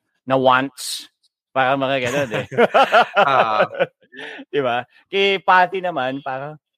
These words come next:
Speaker 1: "Ano bang trip nito?" Parang hindi mo masakyan, pero crush mo siya, yung type mo siya, yung ganun,
Speaker 2: Ah,
Speaker 1: eh,
Speaker 2: hindi, tsaka,
Speaker 1: di ba?
Speaker 2: well, in a way, syempre, limited din naman yung pagbigay sa character niya, di ba?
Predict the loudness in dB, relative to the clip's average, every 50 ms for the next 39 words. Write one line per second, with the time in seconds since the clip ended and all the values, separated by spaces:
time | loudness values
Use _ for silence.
0 | _ _ _ -14 -6 -2 -2 -2 -2 -2 -2 -4 -2 -2 -8 -6 -2 -2 -4 0
1 | 0 0 0 0 -2 -2 -4 -4 -2 -2 -2 -2 -2 -4 -4 _ -4 -6 -6 -4
2 | -4 -4 -2 -2 -4 -4 -2 0 0 0 -2 -4 -8 -8 -6 -2 -2 -2 -2 -2
3 | -6 -8 -8 -2 0 0 0 -2 _ -12 -10 -8 -6 -6 -6 -6 -6 -6 -4 -2
4 | 0 0 2 2 0 0 0 0 0 2 2 2 2 2 2 2 2 2 2 2
5 | 2 2 4 4 4 4 2 2 0 0 0 0 0 0 -4 -4 -2 -2 -2 -2
6 | -2 -4 -4 -4 -4 -2 -4 -4 -4 -4 -6 -8 -8 -10 -10 -10 -10 -10 -8 -8
7 | -10 -12 -14 -18 _ _ -12 -10 -8 -6 -6 -6 -6 -4 -6 -4 -4 -6 -6 -8
8 | -10 -8 -6 -6 -8 -8 -8 -12 -10 -8 -8 -8 -8